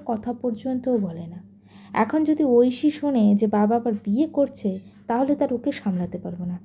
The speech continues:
কী যে করি না, আমার না ইচ্ছে করছে কি ঐশীকে এখনই আমার কাছে নিয়ে আসি।" "তোমার মা দাদাকে কিছু বলেছে? মানে মা কি কিছু জানতেন?"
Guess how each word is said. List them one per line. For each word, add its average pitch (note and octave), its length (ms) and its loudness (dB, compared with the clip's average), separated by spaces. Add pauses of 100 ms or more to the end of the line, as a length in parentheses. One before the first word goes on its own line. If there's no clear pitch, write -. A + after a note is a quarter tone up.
(320)
কী - 200 -18
যে D4 240 -4
করি G#3 360 -2
না, B3+ 200 -4
আমার A#3 540 -2
না C4 160 -4
ইচ্ছে G3+ 420 -6
করছে C#4 320 -6
কি C#4+ 180 -2
ঐশীকে G#3+ 420 -4
এখনই B3+ 380 -4
আমার G3+ 200 2
কাছে F3+ 280 -10
নিয়ে F3+ 220 -10
আসি।" - 260 -14 (1600)
"তোমার C4+ 280 4
মা B3+ 200 4
দাদাকে A#3 400 2
কিছু B3 240 -8
বলেছে? B3+ 440 -2
মানে G3 220 2
মা G3 300 0
কি A#3 120 -8
কিছু A#3+ 300 -12
জানতেন?" A3 520 -2